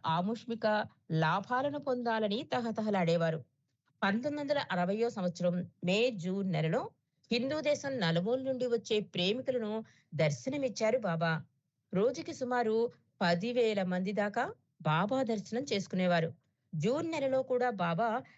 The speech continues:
పేదవారి కొరకు కొంతకాలం వెచ్చించారు. రెండు పర్యాయములు ఆ విధంగా తన ప్రేమను ప్రకటించారు బాబా. బాబా సహోదరి మణి, మ్, బాబా తుది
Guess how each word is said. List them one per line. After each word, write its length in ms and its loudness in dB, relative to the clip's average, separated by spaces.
పేదవారి 520 2
కొరకు 540 0
కొంతకాలం 580 0
వెచ్చించారు. 580 0
రెండు 240 2
పర్యాయములు 760 0
ఆ 120 2
విధంగా 580 -2
తన 100 2
ప్రేమను 380 0
ప్రకటించారు 600 0
బాబా. 460 0
బాబా 400 2
సహోదరి 600 0
మణి, 480 0
మ్, 300 -2
బాబా 640 0
తుది 460 -4